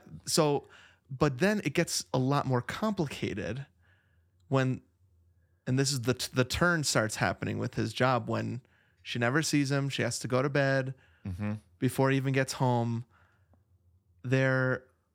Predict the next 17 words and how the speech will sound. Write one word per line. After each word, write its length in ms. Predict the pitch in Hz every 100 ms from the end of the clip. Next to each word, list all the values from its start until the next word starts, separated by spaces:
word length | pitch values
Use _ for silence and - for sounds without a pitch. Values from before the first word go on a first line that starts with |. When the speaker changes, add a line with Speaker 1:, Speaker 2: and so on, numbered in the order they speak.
| _
Speaker 1:
<sighs> 460 | _ _ _ _ -
I 1300 | - - - - - - _ _ _ _ _ - 151
don't 120 | 180
know. 340 | 180 127 117 - _ _ _ _ -
And 160 | 143 202
then 260 | 220 170
the, 220 | 127 139 147
the 160 | 139
fact 260 | 135 160 -
that 80 | 147
she 140 | -
helps 340 | 131 160 - -
him 100 | 117
at 160 | 104
the 120 | 117
end 380 | - 78 101 135 - _ _ _ _ _ - - - - - -
Speaker 2:
Yes. 560 | 110 117 104 - -